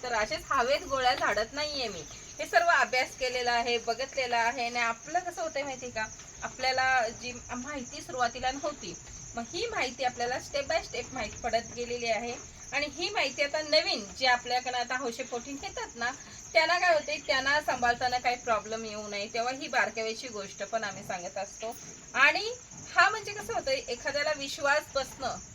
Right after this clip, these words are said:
त्या वेळेला होतं, ज्या वेळेला ह्याच्यात स्वतः अनुभव घेतात, ज्या वेळेला ही सांभाळतात आणि सांभाळल्याच्या नंतर त्यांना जो अनुभव येतो ना, त्या वेळेला त्यांचा शंभर टक्के विश्वास हा बसतो.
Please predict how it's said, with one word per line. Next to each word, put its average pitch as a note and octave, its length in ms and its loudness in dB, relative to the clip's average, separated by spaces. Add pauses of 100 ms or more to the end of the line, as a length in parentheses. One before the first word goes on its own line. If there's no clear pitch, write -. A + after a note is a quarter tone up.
(120)
त्या C4 240 8
वेळेला C#4+ 300 4
होतं, C#4 300 -4 (380)
ज्या D#4+ 200 10
वेळेला F4 280 10
ह्याच्यात D#4 280 2
स्वतः D#4 340 -2
अनुभव C4 480 0
घेतात, A#3+ 380 -2 (400)
ज्या D4+ 180 10
वेळेला D#4 260 4
ही E4+ 140 -4
सांभाळतात C4+ 640 2
आणि A3+ 180 -2
सांभाळल्याच्या C4+ 680 0
नंतर G#3 340 -6
त्यांना C#4 260 -2
जो D4 120 -2
अनुभव C#4+ 380 -2
येतो C#4 220 -2
ना, A3 140 -4 (360)
त्या C#4+ 180 10
वेळेला C4+ 460 2
त्यांचा C4+ 380 -4
शंभर B3 320 -2
टक्के B3 300 -4
विश्वास A3 480 -4
हा B3+ 120 4
बसतो. E3+ 640 -10